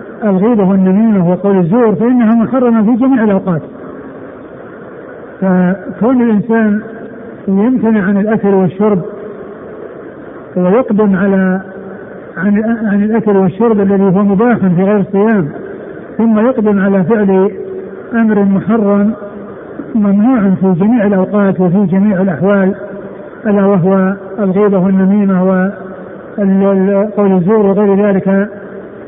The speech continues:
من، من، من، من حصائد الألسنة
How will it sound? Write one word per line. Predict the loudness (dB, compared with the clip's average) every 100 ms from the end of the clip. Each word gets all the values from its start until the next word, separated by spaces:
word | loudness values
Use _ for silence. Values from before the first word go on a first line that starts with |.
| -4
من، | 0 2
من، | 2 0 -2 0 0 2
من، | 2 2 0 0 -2 -4 -14 -16 -16 -16 -18 -18 -20 -20 -20 -20 -4
من | -2 0
حصائد | -2 0 0 0
الألسنة | 2 2 2 2 2